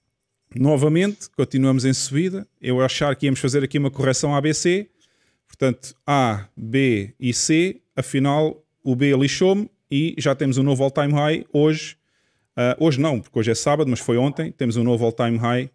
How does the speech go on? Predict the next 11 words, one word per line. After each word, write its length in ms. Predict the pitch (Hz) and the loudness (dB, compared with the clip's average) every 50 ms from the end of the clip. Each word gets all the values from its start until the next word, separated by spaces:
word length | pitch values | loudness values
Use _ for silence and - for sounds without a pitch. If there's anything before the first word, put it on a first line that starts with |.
| _ _ _ _ _ _ _ _ | _ _ _ _ _ _ _ _
ah, 260 | - 117 117 120 120 - | -4 -2 -2 -2 -2 -2
no 340 | 127 120 123 127 131 131 - | -2 0 2 2 2 0 0
S 240 | 139 127 120 - 131 | -2 -4 -4 -2 -4
and 100 | 117 113 | -4 -4
P 160 | - 131 123 | -2 -4 -4
five 280 | - - 117 117 113 123 | -2 -2 -4 -2 0 0
hundred. 340 | 117 117 117 117 117 113 117 _ _ _ _ _ _ _ _ _ | 0 0 -2 -4 -6 -8 -10 _ _ _ _ _ _ _ _ _
Portanto, 300 | - - 123 117 104 - | -6 -2 -2 -2 -2 -2
aqui 180 | - - 143 | -2 -2 -2
tínhamos 320 | 120 - 135 131 123 - - | -2 0 0 0 0 -2 -2
tido 560 | - 131 123 117 120 120 117 113 113 - | -2 -2 0 0 0 0 0 0 -2 -4